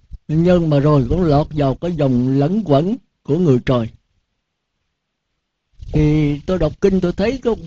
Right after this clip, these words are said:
quyển kinh mà tiếng rống của con sư tử, tức là sau khi mà Ngài thấy rằng sáu hai tôn giáo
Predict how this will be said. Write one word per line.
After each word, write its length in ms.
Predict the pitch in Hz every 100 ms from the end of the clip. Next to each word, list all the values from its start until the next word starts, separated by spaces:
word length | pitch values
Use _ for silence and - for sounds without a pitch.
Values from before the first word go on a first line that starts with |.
| 147
quyển 200 | 143 214 226
kinh 540 | 202 190 160 143 143
mà 140 | 143 131 -
tiếng 200 | 226 247
rống 320 | 202 240 269
của 100 | 190
con 200 | - 175
sư 180 | - 180
tử, 320 | - 139 196 - - - - _ _ _ _
tức 200 | - 233
là 140 | 208 139
sau 360 | - 185 190 180
khi 240 | 185 190 180 151 143 143
mà 380 | 143 139 131 151
Ngài 240 | 147 147 127
thấy 340 | 175 220 262
rằng 440 | 165 131 139 135 123 - _ _ _ _ _ _ _ _ _ _ _ _
sáu 360 | - 208 240 214
hai 120 | 180
tôn 200 | 190 185
giáo 240 | 180 226